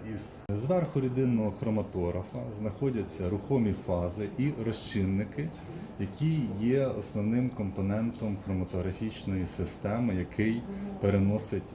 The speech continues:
аналіти в хроматографічній колонці. Далі ці розчинники зверху поступають в насос, який, власне, створює тиск в хроматографічній системі, і цей тиск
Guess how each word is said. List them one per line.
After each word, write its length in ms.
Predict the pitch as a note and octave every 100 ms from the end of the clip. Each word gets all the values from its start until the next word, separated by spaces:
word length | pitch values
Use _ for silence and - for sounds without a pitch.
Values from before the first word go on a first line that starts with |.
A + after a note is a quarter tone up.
| F#2+
аналіти 840 | F#2 F2+ F#2 A#2 - A2+ G#2+ G2 F2 D#2 E2
в 260 | F#2+ G#2 G#2 -
хроматографічній 1080 | F2 F2 - F2+ F#2 - G2+ - F#2+ F#2 F2 -
колонці. 640 | G2+ G2 E2+ D#2 D2+ - - - - - - - -
Далі 560 | G2 B2+ D3+ F3+ D#3+ B2+ -
ці 280 | B2+ B2+
розчинники 800 | A#2 A2 - C3 C#3 C3+ B2 A2+
зверху 520 | G2 G2 G2+ G#2 - G2+
поступають 880 | G#2+ F#2+ - G2+ A#2 B2 A#2+ G2 - F#2 G2
в 220 | A2 G#2+ - G2+
насос, 500 | F#2 - F2+ D#2+ - - - - - - - -
який, 420 | G2 - A2+ A2+ G2
власне, 520 | F2+ G#2 G2+ - F#2
створює 760 | - - G#2 G2 F#2 F2 E2 D#2+ -
тиск 300 | G#2 G2 G2 -
в 20 |
хроматографічній 880 | A#2 A2+ A2 A2+ A2 F#2+ G#2+ - G#2
системі, 640 | G2 G2+ - G#2+ G#2 G2
і 40 | F#2
цей 220 | - G2
тиск 360 | - G2+ G2